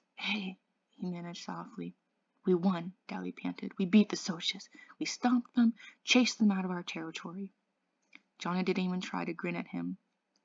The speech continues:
"Useless. Fighting's no good." He was an awful white.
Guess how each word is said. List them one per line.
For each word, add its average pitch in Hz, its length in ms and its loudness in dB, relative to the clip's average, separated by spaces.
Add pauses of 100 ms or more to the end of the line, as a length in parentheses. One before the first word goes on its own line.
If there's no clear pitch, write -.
"Useless. - 640 -8 (580)
Fighting's 170 480 -2
no - 120 -10
good." - 300 -14 (840)
He - 120 -12
was - 100 -8
an - 80 -4
awful - 420 -6
white. - 420 -12